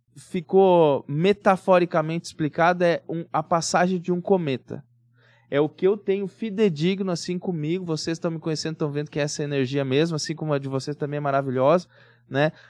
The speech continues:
Por onde eu passo, eu tenho que chamar atenção, como um cometa chama, né? O cometa não dá aquele clarão no céu.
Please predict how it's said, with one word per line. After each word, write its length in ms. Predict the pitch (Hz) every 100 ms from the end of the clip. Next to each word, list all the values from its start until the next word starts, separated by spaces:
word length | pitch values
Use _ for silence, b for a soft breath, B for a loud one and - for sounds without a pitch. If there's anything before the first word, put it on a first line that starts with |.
| b
Por 180 | 185 196
onde 280 | 233 247 254
eu 120 | 220
passo, 560 | 185 165 147 - - - _ _ _ _ _ _ -
eu 140 | 160 160
tenho 240 | 185 170
que 80 | -
chamar 300 | 156 143 196
atenção, 540 | 240 240 - 196 208
como 280 | 202 165 170
um 40 |
cometa 440 | 180 185 175 175 196
chama, 400 | - 170 147 143
né? 180 | 208 226 _
O 40 | -
cometa 260 | 156 160
não 60 | 156
dá 80 | 156
aquele 200 | 156 139
clarão 460 | - 131 123 139
no 60 | 123
céu. 360 | - 143 117